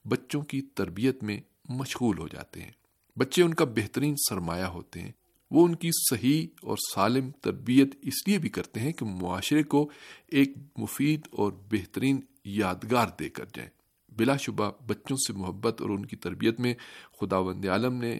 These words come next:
ایک لذت اور لطف پنہاں کر رکھا ہے۔ سامعین، ہم نے گزشتہ پروگراموں میں بچوں کی تربیت میں والدین کے کردار پر گفتگو کی تھی۔ تربیت میں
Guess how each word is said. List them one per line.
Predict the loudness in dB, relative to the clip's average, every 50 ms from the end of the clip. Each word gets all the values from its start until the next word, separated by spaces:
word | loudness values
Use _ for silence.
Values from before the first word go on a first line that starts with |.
| -8 -8
ایک | -6 -6 -6 -8 _ _ -16 -14 -12
لذت | -8 -4 -2 -2 -2 0 0 0 0 0 -2 -8 _ _ _
اور | -2 2 2 2 2 0 -6 _ _ _ _ _ _ -8
لطف | -4 -2 2 4 4 4 2 0 -8 -12 -14 _ _ _ _ -8 -6
پنہاں | -4 -4 -4 -4 -6 -6 -6 -8 -12 _ _ _ _ _ -6 -4
کر | -4 -4
رکھا | -6 -8 -16 _ -14 -14 -14 -16
ہے۔ | -20 _ _ _ _ _ _ _ _ _ _ _ -2 2
سامعین، | 2 4 4 4
ہم | 2 2 2
نے | 0 0
گزشتہ | 2 2 2 0 0 0 0 -2
پروگراموں | 0 2 0 0 0 0 0 0 0
میں | 0 0 -2 -2 -4 -6 -6
بچوں | -6 -6 -4 -2 -2 -2 -2
کی | -2 -2 -4
تربیت | -6 -6 _ -4 -2 -2 -2 0 2 2 2 2 2
میں | -2 -2 -2 -2 0 0
والدین | 0 2 2 0 0 0 0 0 0
کے | -2 -2 -2
کردار | -2 -2 -4 0 0 0 0 0
پر | -2 -8 -10 -10 _ _ _ _ -12
گفتگو | -12 -12 -12 -10 -6 -2 -2
کی | -2 -2 -6 -12
تھی۔ | -12 -12 -16 -20 -20 _ _ _ _ _ _ 0
تربیت | 0 0 2 4 4 4 4 4
میں | 2 -2 -2 -2